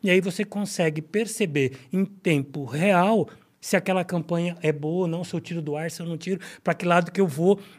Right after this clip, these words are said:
E é exatamente isso que a gente tem visto aí, esse monte de fake news e tal,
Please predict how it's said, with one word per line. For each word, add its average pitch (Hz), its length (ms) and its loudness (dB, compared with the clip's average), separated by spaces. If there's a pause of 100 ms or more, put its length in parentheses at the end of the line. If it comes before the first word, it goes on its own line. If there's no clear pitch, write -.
(120)
E 190 80 2
é 214 260 0
exatamente 185 800 -2 (160)
isso 175 360 -4
que 190 180 -8
a 175 60 -2
gente 170 160 -8
tem 180 160 -4
visto 147 340 -6
aí, 151 120 -2
esse 147 140 -8
monte 151 240 -6
de 151 80 -6
fake 156 360 -6
news 156 280 -4
e 165 40 -14
tal, 170 200 -2